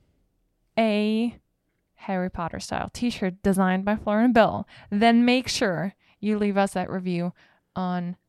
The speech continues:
Apple. We highly, highly appreciate it. And after our first fifty reviews, we will start drawing five, those five prizes. So your chances are high.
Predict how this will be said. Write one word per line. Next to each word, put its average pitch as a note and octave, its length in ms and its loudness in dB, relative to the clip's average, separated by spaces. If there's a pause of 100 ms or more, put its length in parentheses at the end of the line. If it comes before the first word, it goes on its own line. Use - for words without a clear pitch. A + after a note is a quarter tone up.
Apple. - 600 -6 (120)
We G3 380 -4
highly, A3 460 -2
highly G3+ 280 -2
appreciate F#3 500 -8
it. F3+ 180 -10
And F#3+ 160 -4
after F3+ 300 -6
our F3 80 -6
first - 360 -10
fifty G#3 400 -8
reviews, G3+ 520 -6
we F#3+ 160 -8
will - 80 -12
start F3+ 320 -12
drawing F#3+ 500 -10
five, F3 520 -12 (320)
those F#3+ 180 -8
five - 380 -16
prizes. - 440 -12
So - 280 -14
your F#3 160 -14
chances - 600 -16 (140)
are - 320 -12 (160)
high. - 380 -14